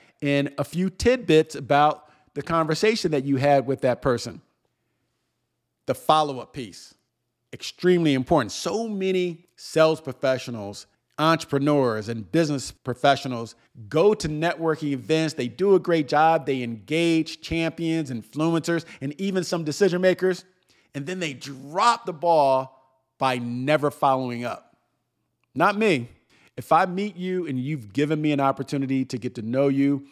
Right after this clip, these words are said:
I'll respect your time, but more importantly, I'll respect my time. The fact that I went, drove there, especially through Atlanta traffic,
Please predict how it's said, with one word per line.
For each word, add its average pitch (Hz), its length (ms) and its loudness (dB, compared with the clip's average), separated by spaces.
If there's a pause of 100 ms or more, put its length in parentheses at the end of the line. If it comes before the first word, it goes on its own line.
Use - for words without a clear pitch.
(500)
I'll 123 160 4
respect 156 500 -2
your 135 100 -2
time, 147 360 -2
but 120 100 -4
more 135 220 -2
importantly, 131 560 -2 (180)
I'll 131 140 4
respect 135 460 0
my 160 280 0
time. 160 460 -2 (760)
The 131 80 -8
fact 175 280 2
that 151 100 0
I 143 140 4
went, 139 480 -2
drove 147 480 -2
there, 120 240 -2 (180)
especially 165 520 -4
through 151 200 0
Atlanta 143 480 0
traffic, 131 520 0